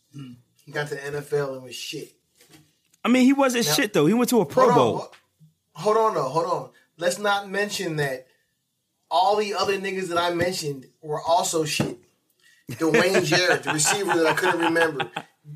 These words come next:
Speaker 1: didn't really make it in the N F L.
Speaker 2: Uh-huh.
Speaker 1: Lindell White, out of the N F L after a season and a half, or
Speaker 2: Right.
Speaker 1: two seasons. Reggie Bush,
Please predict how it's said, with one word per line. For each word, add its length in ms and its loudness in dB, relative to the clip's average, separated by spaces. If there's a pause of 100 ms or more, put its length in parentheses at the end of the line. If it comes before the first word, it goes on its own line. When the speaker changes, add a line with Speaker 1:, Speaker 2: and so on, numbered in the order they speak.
(240)
Speaker 1:
didn't 360 0
really 200 2
make 280 2
it 100 -2
in 140 0
the 80 2
N 120 2
F 200 -2
L. 280 2
Speaker 2:
Uh-huh. 380 0
Speaker 1:
Lindell 580 2
White, 300 2 (320)
out 220 2
of 60 0
the 120 2
N 100 2
F 140 -2
L 160 2
after 240 0
a 80 2
season 400 -6
and 120 -2
a 40 -2
half, 300 -2
or 40 2
Speaker 2:
Right. 300 2
Speaker 1:
two 140 -12
seasons. 640 -12 (340)
Reggie 400 -2
Bush, 360 -4